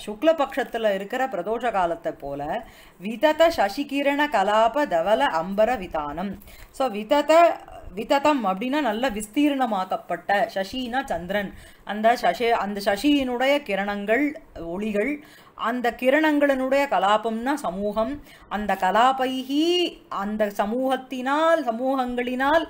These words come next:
தவலம் அப்படின்னா வெண்மையாக்கப்பட்ட, அம்பரம்னா ஆகாசம், ஆகாசத்தினுடைய விதானம், அந்த ஸ்ப்ரெட் அப்படி இருக்கு, ஸ்ப்ரெட் ஆயிருக்கு.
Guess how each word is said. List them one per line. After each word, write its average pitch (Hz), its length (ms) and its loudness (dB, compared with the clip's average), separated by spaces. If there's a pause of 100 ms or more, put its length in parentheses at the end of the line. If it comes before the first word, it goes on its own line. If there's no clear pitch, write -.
(380)
தவலம் 247 520 4
அப்படின்னா 233 720 0
வெண்மையாக்கப்பட்ட, 254 1300 2
அம்பரம்னா 226 580 0
ஆகாசம், 196 600 0 (400)
ஆகாசத்தினுடைய 269 1080 4
விதானம், 196 640 0 (100)
அந்த 190 220 -4 (100)
ஸ்ப்ரெட் 196 440 -2
அப்படி 175 240 -6
இருக்கு, 202 460 -4
ஸ்ப்ரெட் - 40 -10
ஆயிருக்கு. 185 600 2